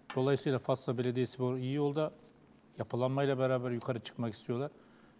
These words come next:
Bizim altyapısı olmayan kulüplerimize de buradan, e, önemli duyuruyoruz ki bu tür organizasyonlar içerisinde olurlarsa hem kendi reklamları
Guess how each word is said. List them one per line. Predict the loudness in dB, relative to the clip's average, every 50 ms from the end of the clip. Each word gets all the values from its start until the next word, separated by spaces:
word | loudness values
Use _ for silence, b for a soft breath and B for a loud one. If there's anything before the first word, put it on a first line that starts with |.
| b b -20 -18 -12 -8
Bizim | -4 -4 0 2
altyapısı | 2 0 2 0 -2 -2 -2 -4 -2 -2
olmayan | 0 0 0 0 0 -2 -2 -4 -8 -12 -8 -6
kulüplerimize | -6 -6 -6 -4 -4 -4 -2 -2 -4 -4 -4 -4
de | -4 -4
buradan, | -4 -4 -2 -4 -4 -4 -8 b b b b b b b b b b -20 -20 -12 -8
e, | -6
önemli | -4 -4 -4 -4 -2 -2 -2 -2 -2 -2 -2 -2
duyuruyoruz | -2 0 0 0 0 0 -2 -4 -6 -6
ki | -4 -4 -4 -4 -4
bu | -6 -6 -4
tür | -2 -2 -2 -2 -4 -8 -18 -16 -8 -6
organizasyonlar | -6 -4 -4 -4 -4 -4 -6 -4 -4 -4 -2 -2 -2 -4
içerisinde | -4 -4 -4 -4 -4 -4 -6 -6 -4
olurlarsa | -2 -2 -2 -2 -2 -2 -4 -2 -4 -8 -8 -8 b b b b b b b b b b b -20 -20 -8 -6
hem | -6 -6 -2
kendi | -2 -2 -2 -2 0 0
reklamları | -2 -2 -2 -2 -2 -2 0 0 0 0 0 -2